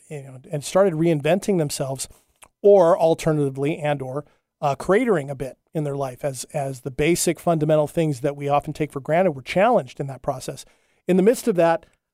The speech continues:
fortunately for me, I was able to keep moving forward with this. First with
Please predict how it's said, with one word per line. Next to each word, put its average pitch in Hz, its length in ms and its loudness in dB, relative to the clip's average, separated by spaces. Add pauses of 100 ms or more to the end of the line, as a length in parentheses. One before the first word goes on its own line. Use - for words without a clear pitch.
(640)
fortunately 202 600 2
for 160 200 -2
me, 147 340 -2 (720)
I 185 240 4
was 175 180 0
able 165 220 2
to - 140 -14
keep 165 260 -4
moving 151 380 0
forward 143 380 -2
with 127 140 -20
this. - 220 -18
First 170 320 -2
with 170 220 -2